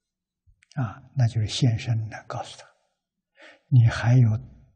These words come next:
多长的寿命？啊，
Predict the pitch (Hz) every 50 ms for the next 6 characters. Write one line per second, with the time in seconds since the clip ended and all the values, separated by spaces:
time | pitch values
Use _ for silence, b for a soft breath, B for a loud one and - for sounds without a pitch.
0 | _ _ _ _ _ _ _ _ _ _ _ _ - 135 123 123 123 - - -
1 | 117 117 113 120 117 - - 127 120 113 127 131 131 - - - - _ _ _
2 | _ _ _ _ _ _ _ _ _ _ _ _ _ _ _ _ _ _ _ _
3 | _ _ _ _ _ _ _ _ _ _ _ _ _ _ _ _ _ _ _ _
4 | _ _ _ - - 165 147 127 -